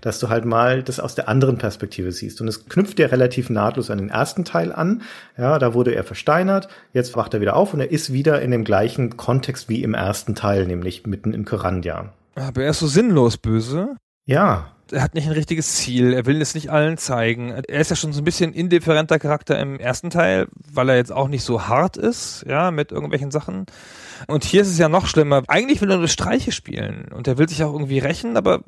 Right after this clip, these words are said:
Speaker 2: so richtig auch nicht. Und, äh, dann trifft er Xantia und redet ganz normal mit ihr und so. Das ist alles auch so halbherzig.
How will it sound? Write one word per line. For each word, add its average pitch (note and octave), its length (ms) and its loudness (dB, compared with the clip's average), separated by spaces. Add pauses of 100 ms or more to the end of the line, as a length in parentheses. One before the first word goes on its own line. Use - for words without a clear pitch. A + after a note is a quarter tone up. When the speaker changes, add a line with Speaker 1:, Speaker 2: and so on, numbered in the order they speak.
Speaker 2:
so D#3 220 -2
richtig F#3 380 -2
auch - 260 2
nicht. D3 340 0
Und, C#3+ 160 -8 (640)
äh, C#3+ 140 4 (260)
dann C#3+ 140 4
trifft E3 180 -2
er D#3 80 2
Xantia G3 420 0
und F3+ 140 0
redet F#3+ 220 2
ganz D#3+ 280 -2
normal C3 380 4
mit B2 180 -4
ihr A#2 280 2
und G#2+ 140 -8
so. A2+ 120 -4
Das B2 140 -4
ist B2 100 -10
alles D3+ 320 -4
auch - 160 -8
so - 340 -6
halbherzig. - 1160 -2